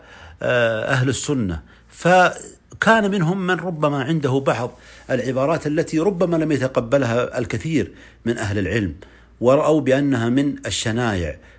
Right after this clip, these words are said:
ورأوا بأنها من، كما أنهم شنعوا على أهل الرأي، كذلك شنعوا على أهل، آه، السلوك والتصوف في تلك السنين. ولكن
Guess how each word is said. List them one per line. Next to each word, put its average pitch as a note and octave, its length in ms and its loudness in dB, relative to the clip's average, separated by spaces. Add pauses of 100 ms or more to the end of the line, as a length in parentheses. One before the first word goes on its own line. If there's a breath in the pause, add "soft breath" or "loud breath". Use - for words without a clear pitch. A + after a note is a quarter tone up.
(100)
ورأوا E3 240 6
بأنها D3 360 2
من، C#3 360 -2 (220)
كما D3 280 2
أنهم C3+ 220 0
شنعوا C#3 420 0
على B2 200 2
أهل B2+ 220 -4
الرأي، A#2+ 380 -2 (300 loud breath)
كذلك B2+ 360 2
شنعوا A2+ 480 -2
على A#2 180 2
أهل، B2 300 0 (320 loud breath)
آه، A2 200 0
السلوك B2+ 580 0
والتصوف C3 540 0
في A#2+ 100 -6
تلك A2+ 220 -2
السنين. F2+ 440 -4 (380 loud breath)
ولكن B2+ 500 4